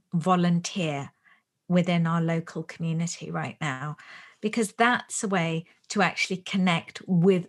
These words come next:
other people and meet strangers as well, because we're missing that, those meeting with strangers that are part and parcel, um, of our normal lives. And actually, the good thing about volunteering is that not only do we help others, but it's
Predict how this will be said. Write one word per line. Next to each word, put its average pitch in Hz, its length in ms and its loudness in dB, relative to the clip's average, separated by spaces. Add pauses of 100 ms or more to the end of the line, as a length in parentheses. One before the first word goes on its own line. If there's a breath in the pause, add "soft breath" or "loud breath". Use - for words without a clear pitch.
other 185 160 2
people 208 520 0
and 196 320 2
meet 214 280 2
strangers 240 720 0
as - 160 -8
well, 214 200 4
because 180 260 -2
we're 196 120 4
missing 196 440 2
that, 202 340 4
those 175 220 0
meeting 190 320 0
with 180 100 0
strangers 180 640 0 (260 loud breath)
that 175 140 0
are 170 40 -2
part 175 360 2
and 185 120 -2
parcel, 165 540 -2 (500 loud breath)
um, 170 260 4
of 175 140 2
our 170 100 8
normal 175 440 6
lives. 170 460 2 (380 loud breath)
And 208 120 6
actually, 208 340 2
the 165 120 2
good 269 260 2
thing 254 200 -2
about 202 300 2
volunteering 185 800 2 (260 loud breath)
is - 120 -8
that 170 180 0
not 233 180 4
only 240 160 4
do 220 120 0
we 196 100 4
help 190 260 0 (140)
others, 220 400 0 (240 loud breath)
but 196 100 0
it's - 160 0